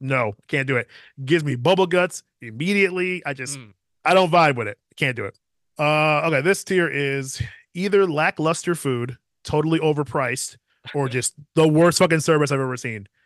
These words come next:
Speaker 1: Panda Express, mediocre food. Chipotle, I don't know, man. Ever since they had that, they had a big, like, outbreak of shit. Salmonella, maybe? I think it was salmonella. Eight or nine years ago or some shit like that. And ever since that happened, that took, I was done. Like,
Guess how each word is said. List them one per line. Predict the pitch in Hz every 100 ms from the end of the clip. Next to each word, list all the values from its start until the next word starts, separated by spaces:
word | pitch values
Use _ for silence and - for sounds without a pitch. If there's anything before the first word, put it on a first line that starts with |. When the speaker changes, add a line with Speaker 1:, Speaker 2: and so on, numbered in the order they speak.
| _
Speaker 1:
Panda | - 185 180
Express, | 175 - 151 151 - _ _
mediocre | 147 165 160 135 131
food. | 117 104 - _ _ _
Chipotle, | - 123 170 170 165 160 151 - _ _ _ 185
I | 196
don't | 185
know, | 170 156
man. | 143 139 139
Ever | 180 175
since | 180 170
they | 160
had | 160 156
that, | 147 135 127 _ _ _
they | 226
had | 214
a |
big, | 165 170
like, | 127 107 -
outbreak | 165 175 143 127
of | 123
shit. | - 123 98 - _ _ _
Salmonella, | - 165 131 120 208 226
maybe? | 233 240 247 226
I | 160
think | 202
it |
was | 180
salmonella. | 190 165 156 120 - _ _ _
Eight | 220 262
or | 247
nine | 240 214
years | 214 214
ago | 156 139
or | 117
some | - 214
shit | 208 202
like | 170 151
that. | 156 131 110
And | 107 107 160
ever | 214
since | 226 170
that | 151 185
happened, | 185 175 143
that | 165
took, | 170 151 _ _ _
I | 143
was | 123
done. | 110 127 110 110 _
Like, | 117